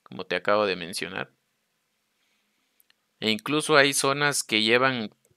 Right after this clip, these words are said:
colores verdes, morados, entre otros, y, y unos dicen, "Hey, pero ¿por qué le aplicaste morado si no se ve morado?".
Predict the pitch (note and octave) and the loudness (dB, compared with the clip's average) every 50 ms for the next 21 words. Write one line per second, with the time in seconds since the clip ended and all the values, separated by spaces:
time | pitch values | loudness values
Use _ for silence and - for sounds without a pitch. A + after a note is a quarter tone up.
0 | _ _ _ _ _ _ - _ - G#2+ G#2+ A2 A2+ A2+ A2+ A2+ G#2 G#2 G#2 G2 | _ _ _ _ _ _ -14 _ -2 0 2 4 2 4 4 2 0 0 -2 -2
1 | A2 A2+ A#2 B2 A#2 A2+ A2+ A2 G#2+ A2 G2 F#2+ G2 G2+ G#2 A2 A2+ A2+ A2+ A2 | 0 2 2 2 0 0 -4 -4 -4 -4 -8 -2 0 2 2 2 2 0 -2 -4
2 | - - - _ _ _ - - _ _ _ _ _ A2 G#2 G2+ - - G#2 G#2 | -6 -12 -16 _ _ _ -20 -20 _ _ _ _ _ -6 -6 -4 -2 0 2 4
3 | G#2 A#2 C3+ C3+ - D#3 C#3+ - - A2+ G#2 G2+ G2 F#2 F2 F#2 - - A#2+ A#2+ | 4 4 2 2 0 -2 -2 -2 -2 -4 -4 -4 -6 -8 -10 -12 -12 -10 -8 -8
4 | B2 C#3 D3 C#3 B2+ C3+ C3+ C3+ C#3 - D3+ C#3 C3 A#2+ A#2 G#2+ F#2+ - _ - | -6 -6 -6 -6 -6 -6 -6 -6 -4 -4 -4 -4 -4 -6 -10 -12 -14 -12 _ -6
5 | D#3 F3+ F#3 F3+ E3+ _ _ D3+ C#3 C3+ - _ _ - - - - D3+ D#3+ D#3+ | -4 -4 -4 -6 -6 _ _ -8 -8 -8 -10 _ _ -14 -12 -6 -4 -2 -2 0
6 | D#3+ D#3+ D#3 D3+ D3+ D3 - - B2 B2 A#2 - - B2 B2 - C#3 C#3+ - - | -2 -2 -4 -4 -6 -8 -10 -8 -6 -6 -6 -6 -8 -10 -4 -4 -4 -4 -4 -8
7 | C#3 C3 A#2 A#2 A#2+ C3+ D3 D3 C#3+ - - B2+ B2+ C#3 - - B2+ C3 C3+ C3+ | -8 -8 -6 -2 -2 0 -2 -2 -4 -8 -12 -10 -10 -10 -8 -6 -6 -6 -6 -6
8 | B2 A#2 A#2 B2 C#3 C#3 - | -8 -6 -4 -4 -4 -4 -6